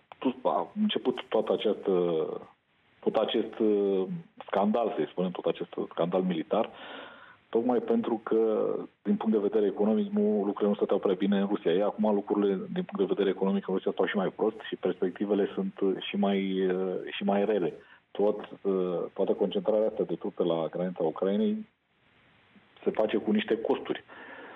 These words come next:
Niște costuri, uh, foarte mari,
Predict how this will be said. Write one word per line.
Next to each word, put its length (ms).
Niște 260
costuri, 640
uh, 220
foarte 360
mari, 300